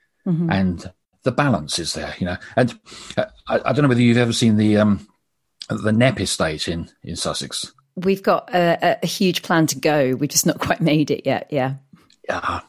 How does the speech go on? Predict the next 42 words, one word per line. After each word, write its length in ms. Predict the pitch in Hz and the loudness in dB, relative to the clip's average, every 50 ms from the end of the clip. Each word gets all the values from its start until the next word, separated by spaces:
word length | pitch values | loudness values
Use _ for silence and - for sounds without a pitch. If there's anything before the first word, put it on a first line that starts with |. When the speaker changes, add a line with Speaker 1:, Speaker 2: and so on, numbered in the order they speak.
| _ _ | _ _
Speaker 2:
but 120 | - 123 117 | -4 0 0
there, 100 | 127 139 | 0 0
there's 180 | - 127 113 | 2 0 0
a 60 | 127 120 | 0 0
fifteen 480 | - - 185 180 - 165 160 151 147 | 0 0 -2 0 0 2 4 4 4
minute 240 | 143 143 135 135 - | 4 4 4 2 2
video 460 | - 123 120 110 110 95 78 80 78 | 0 0 0 2 0 0 0 -2 -4
if 180 | - - - - | -6 -6 -4 -2
you, 140 | 110 98 - | -2 -2 -2
if 160 | - - - | -4 -4 -2
you 60 | 107 | -2
just, 300 | 101 98 - - - - | -2 -2 -2 -4 -2 -2
um, 280 | 95 92 90 90 - - - | -2 -2 -2 -4 -6 -4 -2
go 140 | 113 104 98 | 0 0 2
onto 180 | 95 - 95 | 0 0 -2
their 260 | 95 92 92 90 - - _ - - - - - - - - _ | -2 -2 -2 -4 -6 -10 _ -20 -20 -20 -20 -20 -20 -20 -6 _
website, 420 | 98 101 95 - - 92 85 - - _ _ _ _ _ _ _ _ _ _ - | -2 -2 0 0 0 0 0 -2 -6 _ _ _ _ _ _ _ _ _ _ -4
and 220 | - 131 131 131 | -2 -2 0 0
it's 160 | 123 110 - | 0 -2 -2
astonishing 580 | - 104 - - 107 101 95 90 - - 90 87 | -4 -4 -2 0 0 0 0 0 -2 -4 -4 -4
just 200 | 90 101 - - | -4 -4 -2 -2
to 100 | - 104 | -2 0
listen 420 | 98 104 120 113 - - 123 117 104 | 2 2 0 0 0 0 2 0 2
to 140 | - 117 104 | 2 0 0
what 300 | 98 101 110 107 - - | 0 0 -2 -2 -2 -4
they've 160 | 101 101 92 | -6 -4 -4
achieved 500 | 101 - - - - 107 95 82 85 - | -4 -6 -6 -4 -4 -4 -4 -4 -6 -8
in 120 | 85 85 | -8 -8
twenty 320 | - - 98 92 - - 95 | -6 -4 -4 -4 -4 -4 -4
years 480 | 95 98 95 90 87 85 - - - - _ _ _ _ _ _ _ _ _ _ _ _ _ - | -2 -2 -2 -2 -4 -6 -8 -10 -10 -14 _ _ _ _ _ _ _ _ _ _ _ _ _ -2
and 100 | 101 95 | -2 0
how 280 | 104 104 101 - - _ _ _ _ _ _ _ _ - | 0 0 0 -2 -6 _ _ _ _ _ _ _ _ -4
all 260 | - 135 139 143 151 143 | 0 0 2 2 2 2
this 220 | 135 120 - - | 0 -2 0 0
wildlife 480 | 123 127 135 - - 104 101 92 - - | 2 2 2 2 2 0 -2 -2 -2 -6
has 80 | 90 | -8
just 220 | - 98 95 - - | -6 -6 -6 -6 -4
come 200 | - 104 101 95 | -2 -2 0 0
back. 180 | 101 90 - | 0 0 0
And 100 | 113 107 | -2 -2
it 80 | 95 - | -2 -4
just, 300 | - 135 - - - | -4 -2 -2 -4 -6